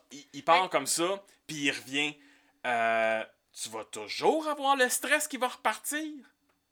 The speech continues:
Speaker 2: Ouais.
Speaker 1: Tu vas toujours te dire, « OK, euh, de la minute qu'il y a quelque chose qui va pas bien,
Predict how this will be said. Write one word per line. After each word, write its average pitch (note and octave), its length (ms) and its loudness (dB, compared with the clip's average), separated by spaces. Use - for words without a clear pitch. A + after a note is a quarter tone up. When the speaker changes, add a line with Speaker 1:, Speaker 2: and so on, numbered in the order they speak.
Speaker 2:
Ouais. C4 360 2
Speaker 1:
Tu - 80 -6
vas F3 140 2
toujours F#3+ 340 4
te F#3+ 60 2
dire, « F3+ 300 2
OK, E3+ 160 6
euh, C#3 260 10
de C3+ 100 -10
la D3+ 120 8
minute E3+ 300 2
qu'il F#3 80 0
y E3 40 -4
a - 0 -
quelque E3 160 0
chose E3+ 220 0
qui E3 100 -8
va D3 140 6
pas D3+ 140 4
bien, E3+ 220 0